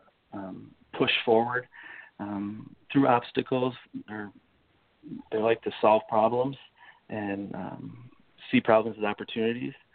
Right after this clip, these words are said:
and push through them, um, and have a passion for serving others. And, uh,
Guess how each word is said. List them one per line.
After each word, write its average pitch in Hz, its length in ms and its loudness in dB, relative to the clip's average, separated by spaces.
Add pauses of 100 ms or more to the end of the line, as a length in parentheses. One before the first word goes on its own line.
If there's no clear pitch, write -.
(260)
and - 120 -6
push 123 180 -6 (100)
through 113 180 -8
them, 123 280 -8 (380)
um, 110 520 -10 (480)
and 113 120 0
have 117 140 6
a 110 40 4
passion 107 500 4
for 104 120 -10 (100)
serving 101 300 -4
others. 139 280 2 (880)
And, 107 340 -2
uh, 107 260 2